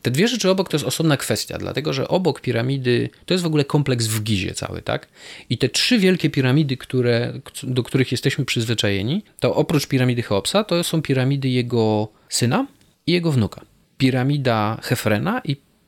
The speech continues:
piramida Mykerinosa. Zresztą na piramidzie Hefrena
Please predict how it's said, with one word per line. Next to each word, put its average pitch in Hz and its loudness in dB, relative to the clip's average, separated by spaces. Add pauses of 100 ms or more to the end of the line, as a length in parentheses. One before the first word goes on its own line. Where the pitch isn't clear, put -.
(140)
piramida 135 2
Mykerinosa. 104 -2 (400)
Zresztą 175 0
na 143 2 (280)
piramidzie 151 2
Hefrena 117 0